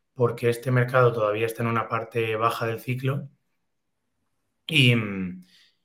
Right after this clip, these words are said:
y todavía tiene muchísimo margen para que suba el valor de los activos en la medida en la que suban los ingresos. En, eh,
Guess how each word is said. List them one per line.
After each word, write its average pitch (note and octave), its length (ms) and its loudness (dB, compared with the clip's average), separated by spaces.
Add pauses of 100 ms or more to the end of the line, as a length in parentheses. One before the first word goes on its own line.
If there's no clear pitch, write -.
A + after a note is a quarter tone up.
(120)
y A#2+ 320 -2
todavía A2+ 320 2
tiene B2+ 140 4
muchísimo B2+ 560 4
margen B2+ 520 0
para A2 320 -4
que G2+ 120 -10
suba A#2 260 2
el A#2+ 60 6
valor A#2+ 200 4
de A#2+ 80 2
los A#2 120 -2
activos B2 640 -6 (460)
en A#2 180 -6
la G#2 120 -2
medida G#2+ 260 -4
en A#2 80 0
la A2 100 0
que G2+ 100 -10
suban G#2+ 300 -4
los G#2 160 -8
ingresos. F#2+ 640 -10 (460)
En, G2+ 680 -8 (360)
eh, A2+ 480 -8